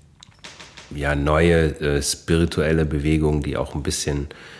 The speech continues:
sich entfernt hat jetzt von dem Räucherstäbchen, äh, ähm, von der Räucherstäbchen-Spiritualität. Ich glaub, dass das, ähm, sich schon richtig in die, in der Gesellschaft auch etabliert hat, ne?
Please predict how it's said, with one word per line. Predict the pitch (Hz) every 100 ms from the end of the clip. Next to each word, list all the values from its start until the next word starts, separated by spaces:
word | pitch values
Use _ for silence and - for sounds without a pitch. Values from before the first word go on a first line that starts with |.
| - -
sich | 78 76
entfernt | 71 - 80 80
hat | 80 76
jetzt | 71 -
von | - 73
dem | 69 69
Räucherstäbchen, | 67 - 80 85 80 - 76 - 80 80 78 -
äh, | 80 76 76 76 - - - - - - - - - - _ _ - -
ähm, | 67 65 65 64 64 65 - - _ _ _ _ _ -
von | - -
der | 73
Räucherstäbchen-Spiritualität. | 69 78 87 80 85 - 85 78 - 82 82 80 78 78 85 -
Ich | 76 -
glaub, | 78 -
dass | - -
das, | 80 - -
ähm, | 76 73 71 71 - - -
sich | - 87 -
schon | - 82 76 73 - - - - - -
richtig | 85 - 156 -
in | 78
die, | 76 73 69 - - - _ - _ _ _ - - -
in | 78 78
der | 76
Gesellschaft | 78 76 73 78 -
auch | 69
etabliert | 76 - 69 73 73 -
hat, | 64 -
ne? | 65 87